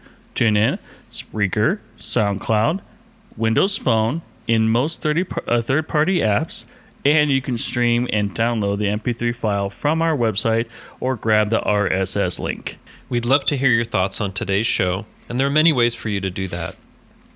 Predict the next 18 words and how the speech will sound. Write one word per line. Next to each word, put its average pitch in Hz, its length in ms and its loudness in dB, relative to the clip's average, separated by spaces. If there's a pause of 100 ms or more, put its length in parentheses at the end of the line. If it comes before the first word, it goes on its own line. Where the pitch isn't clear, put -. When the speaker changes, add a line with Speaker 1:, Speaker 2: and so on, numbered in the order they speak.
(260)
Speaker 2:
The 117 80 -2
best 131 260 0
place 147 220 -2
to 117 100 -4
join 110 280 0
in 113 40 -2
the 98 60 -2
larger 98 320 -2
conversation 104 800 -2
is 113 220 -4
the - 100 -8
Babel 98 280 0
Conference, 87 600 -10 (300)
our 104 80 0
listeners 113 420 0
group - 240 -4
on 110 100 0
Facebook. - 600 -4